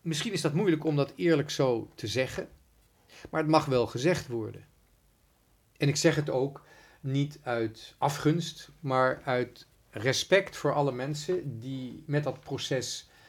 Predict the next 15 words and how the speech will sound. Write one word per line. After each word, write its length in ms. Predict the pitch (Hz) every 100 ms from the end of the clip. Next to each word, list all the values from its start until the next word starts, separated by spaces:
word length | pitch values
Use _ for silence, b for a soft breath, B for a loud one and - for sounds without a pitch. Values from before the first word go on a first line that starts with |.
| b b b b _ _
meedoen 1200 | - 110 113 127 160 160 - 143 110 139 185 208 -
of 220 | 123 101
mee 360 | 120 120 110 107 104 101
willen 280 | 156 185
doen 380 | 143 160 214 254
uit 240 | - 117 113
goede 320 | - 127 110
wil 480 | 107 147 190 247 - _ _
of 240 | 123 - -
uit 580 | 117 107 - - - _ _
ambtelijke 500 | 151 143 123 113 104
plicht, 580 | - 156 190 - - - - - - _ - _ - B B B B B B
maar 220 | 143 151
die 180 | 135 -
toch, 500 | 185 220 - -